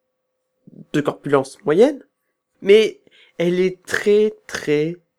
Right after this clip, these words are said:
très sensible au sujet de son poids. Notamment, je crois, dans l'épisode, euh, huit, il me semble, sept ou huit,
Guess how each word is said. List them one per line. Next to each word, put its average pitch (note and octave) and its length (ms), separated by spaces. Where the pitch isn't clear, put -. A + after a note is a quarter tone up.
très C3+ 440
sensible C#3+ 720
au D#3+ 120
sujet C#3+ 300
de C#3+ 100
son C#3 180
poids. C3+ 320
Notamment, D#3+ 680
je D3 220
crois, D#3 460
dans C#3+ 140
l'épisode, C3+ 920
euh, B2+ 920
huit, F#3+ 300
il F#3 80
me F3+ 140
semble, F#3+ 460
sept F#3 300
ou G3 40
huit, F3+ 280